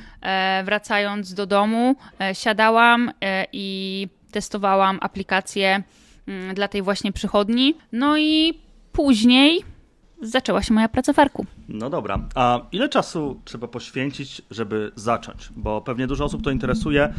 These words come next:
Speaker 2: a bez żadnej wiedzy, tak jak ty, z i-, totalnie innej działki przechodzimy do działki I T. Ile czasu potrzeba mniej więcej, aby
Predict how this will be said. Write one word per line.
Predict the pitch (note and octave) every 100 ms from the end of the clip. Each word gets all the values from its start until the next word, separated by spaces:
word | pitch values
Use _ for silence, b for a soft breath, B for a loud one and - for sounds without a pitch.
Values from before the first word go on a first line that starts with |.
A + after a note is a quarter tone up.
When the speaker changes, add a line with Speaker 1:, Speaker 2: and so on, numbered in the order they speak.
| B B B -
Speaker 2:
a | A#2 A2+ A2+ - - - - -
bez | B2+ A#2 A2+
żadnej | C3 E3+ D#3+
wiedzy, | D3 B2+
tak | A#2+ A#2
jak | A#2+
ty, | - C3 B2+ C3 _ -
z | F#2+ F#2 A2 A2 A2
i-, | C3
totalnie | A#2 A#2+ A2+ A#2 C#3 D#3
innej | E3 D#3
działki | B2+ A#2+ A#2+ C#3
przechodzimy | - A#2 A#2+ B2+
do | A#2+
działki | A2+ A#2+ B2+
I | G#2+
T. | G#2 E3+ A3+ B B _
Ile | F3 G#3+
czasu | F#3 F3
potrzeba | - C#3 E3+ C#3+ D3 A3+ _ -
mniej | C3 C#3
więcej, | C3 C#3 A#2+ E3 A#3 C4+ b b b b _ -
aby | B2 A#2+ C3 C3